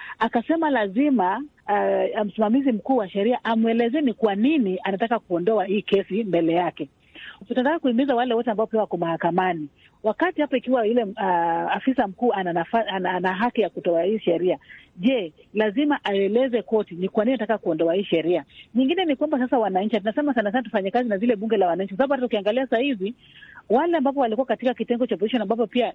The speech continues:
labda wangekuwa wakiangal-, wakiangalia, wakiangazia na wakiangalia, fuatilizia, uh, mienendo ya serikali, pia ni kama watu wamechoka, wamenyamaza. Ni kwamba wananchi na kupitia bunge la wananchi ambao pia zina zile sheria ambao wanazitumia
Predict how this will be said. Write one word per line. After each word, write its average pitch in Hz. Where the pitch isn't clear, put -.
labda 254
wangekuwa 226
wakiangal-, 185
wakiangalia, 185
wakiangazia 180
na 196
wakiangalia, 180
fuatilizia, 190
uh, 196
mienendo 196
ya 208
serikali, 196
pia 247
ni 196
kama 233
watu 226
wamechoka, 190
wamenyamaza. 170
Ni 190
kwamba 247
wananchi 226
na 247
kupitia 214
bunge 226
la 196
wananchi 190
ambao 214
pia 247
zina 190
zile 226
sheria 202
ambao 226
wanazitumia 185